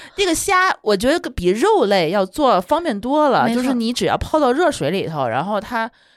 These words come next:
Speaker 1: 有一段时间那个水就变成正常温度了，它就解冻了。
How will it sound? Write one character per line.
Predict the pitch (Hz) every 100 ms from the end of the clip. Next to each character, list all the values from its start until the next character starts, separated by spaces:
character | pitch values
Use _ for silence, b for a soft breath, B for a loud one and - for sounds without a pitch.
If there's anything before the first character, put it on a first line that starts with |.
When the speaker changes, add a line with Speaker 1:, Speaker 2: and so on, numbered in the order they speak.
| b -
Speaker 1:
有 | 190 143 160
一 | 277
段 | 466 349
时 | 214
间 | 196
那 | 214 196
个 | 160 135
水 | - - -
就 | 160
变 | 190 240
成 | 254 277
正 | - 440
常 | 269 156 165 -
温 | 214 220
度 | 240 170
了， | 120 b b b b _ _
它 | - 240
就 | 220 - _
解 | - 156
冻 | 156 190
了。 | 143